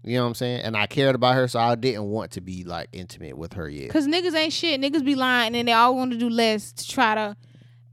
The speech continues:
Speaker 2: get the most out of you.
Speaker 1: But
Speaker 2: That's why.
Speaker 1: no, the God honest truth, when we started dating, I was, I told her straight up, which I don't know if you remember, she probably forgot. But I told her that, um,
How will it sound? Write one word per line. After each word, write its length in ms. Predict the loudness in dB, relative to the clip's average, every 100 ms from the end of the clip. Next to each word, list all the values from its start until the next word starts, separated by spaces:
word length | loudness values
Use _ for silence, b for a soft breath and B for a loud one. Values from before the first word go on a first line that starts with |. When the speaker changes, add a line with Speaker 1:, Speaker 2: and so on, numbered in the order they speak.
| -8
Speaker 2:
get 200 | -2 0
the 60 | 0
most 240 | -2 -2
out 200 | -4 -6
of 40 |
you. 260 | -8 -12 -14 4
Speaker 1:
But 260 | 8 10
Speaker 2:
That's 200 | 8 4
why. 220 | -4 -10 0
Speaker 1:
no, 240 | 6 8
the 60 | 8
God 260 | 10 10
honest 220 | 8 4
truth, 180 | 0 -2
when 100 | 0
we 100 | -2
started 320 | 0 0 0 0
dating, 240 | -2 -2
I 220 | 2 6
was, 240 | 6 6 2
I 120 | 2
told 280 | 4 4 4
her 280 | 4 2 0 -8
straight 300 | -6 -2 0
up, 180 | -2 -4 -10
which 140 | -6
I 40 | -2
don't 160 | -2
know 80 | -2
if 80 | -4
you 80 | -4
remember, 280 | -4 -8 -8
she 100 | -4
probably 200 | -4 -4
forgot. 260 | -6 -6 B B B B B
But 120 | 2 4
I 100 | 6
told 280 | 6 4 6
her 320 | 4 2 -2 -8
that, 360 | -2 0 0 -2
um, 460 | -4 -2 -4 -10